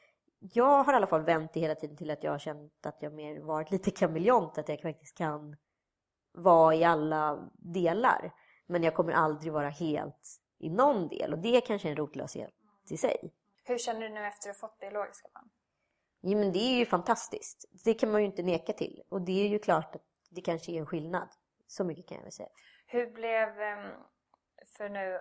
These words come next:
Speaker 2: <laughs> återigen till min kompis
Speaker 1: Ja.
Speaker 2: som jag kan, eh, ehm, som jag pratat med om det här. Hon ser väldigt mycket fram emot och är väldigt exalterad över hur hennes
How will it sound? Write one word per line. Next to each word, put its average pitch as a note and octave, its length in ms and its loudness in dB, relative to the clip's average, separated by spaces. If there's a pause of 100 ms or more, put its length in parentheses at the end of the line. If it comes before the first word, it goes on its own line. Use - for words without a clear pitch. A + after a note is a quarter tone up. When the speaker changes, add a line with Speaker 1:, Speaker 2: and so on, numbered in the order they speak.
(120)
Speaker 2:
<laughs> - 120 -20
återigen F3+ 380 -10
till - 120 -18
min D#3 100 -14
kompis - 380 -8
Speaker 1:
Ja. F3+ 80 4
Speaker 2:
som A3+ 200 4
jag G#3 240 -4
kan, F3+ 220 4
eh, - 560 -12
ehm, E3+ 300 -4 (600)
som F3+ 200 -12
jag E3 140 -8 (300)
pratat A3 400 -2
med - 160 -16
om - 120 -14
det - 60 -14
här. - 200 -4 (400)
Hon C4 220 2
ser B3+ 200 -6
väldigt G#3 340 0
mycket F#3+ 220 -14
fram F3 160 -12
emot E3+ 460 -12
och - 80 -8
är F3+ 40 -6
väldigt F3+ 240 -8
exalterad F#3 640 -4
över F3 220 -8
hur F#3 80 -12
hennes F3+ 580 -12